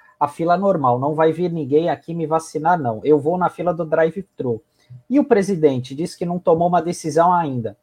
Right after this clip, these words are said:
Ele vai, a mãe dele já foi vacinada, lógico que ele vai. Ou seja, é um negócio que mostra deli-, deliberadamente o quanto o presidente, é, a, fez uma postura,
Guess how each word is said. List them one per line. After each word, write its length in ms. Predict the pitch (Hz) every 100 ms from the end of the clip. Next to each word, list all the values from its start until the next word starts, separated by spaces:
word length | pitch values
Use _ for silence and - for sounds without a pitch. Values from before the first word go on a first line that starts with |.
| _
Ele 260 | 156 196 196
vai, 340 | 143 139 123
a 100 | 120
mãe 240 | 131 160 175
dele 220 | 175 170
já 140 | 170
foi 240 | 165 165 160
vacinada, 580 | 156 - 175 127 107
lógico 380 | 113 151 175 -
que 40 | 180
ele 140 | 156
vai. 300 | 120 113 95 _ _ _ _ _
Ou 140 | -
seja, 500 | - 143 117 107 107
é 180 | 113 139
um 120 | 170
negócio 600 | 185 160 143 156 - 185 160
que 440 | - 160 135 107 _ _ -
mostra 540 | 127 143 151 - 170 139
deli-, 460 | 156 196 202 170 139
deliberadamente 1120 | 139 139 185 196 165 151 147 123 135 190 185
o 40 | -
quanto 280 | 196 233 233
o 60 |
presidente, 1040 | 185 175 156 135 139 151 165 - 170 - -
é, 200 | 127 123
a, 260 | 113 131 - 120
fez 240 | - 170 170
uma 160 | 151
postura, 720 | 139 139 127 - 139 185 196